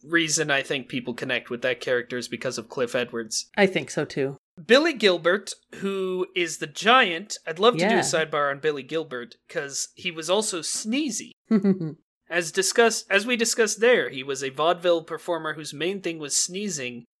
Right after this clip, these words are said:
Speaker 1: And I didn't realize until we were looking him up for this movie. He was also in, like, he's in A Night at the Opera, the Marx Brothers movie. He's in, like, a
Speaker 2: Oh.
Speaker 1: lot of forties comedies.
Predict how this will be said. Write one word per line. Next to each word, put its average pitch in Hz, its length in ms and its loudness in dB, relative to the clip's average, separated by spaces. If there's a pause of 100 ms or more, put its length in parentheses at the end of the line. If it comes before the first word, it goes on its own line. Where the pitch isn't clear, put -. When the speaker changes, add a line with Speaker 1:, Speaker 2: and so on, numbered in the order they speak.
(160)
Speaker 1:
And 220 120 4
I 240 80 10
didn't 339 240 2
realize 240 720 0 (280)
until 196 520 2 (100)
we 190 160 -4
were 202 100 2
looking 202 280 -2
him 190 80 0
up 185 180 2
for 185 80 -10
this 240 260 2
movie. 139 360 -6
He 180 160 -10
was 185 180 -8
also 254 440 2
in, 208 160 -2
like, 180 360 0
he's 185 320 -8
in 160 300 0
A 156 80 -4
Night 151 260 2
at 170 140 -4
the 135 100 -8
Opera, 233 480 4
the 208 100 0
Marx 165 320 -2
Brothers 240 380 0
movie. 233 640 -4
He's 156 300 0
in, 254 100 2
like, 269 180 6
a 233 40 2
Speaker 2:
Oh. 208 60 0
Speaker 1:
lot 190 280 4
of 214 100 0
forties 180 480 -4
comedies. 156 680 -8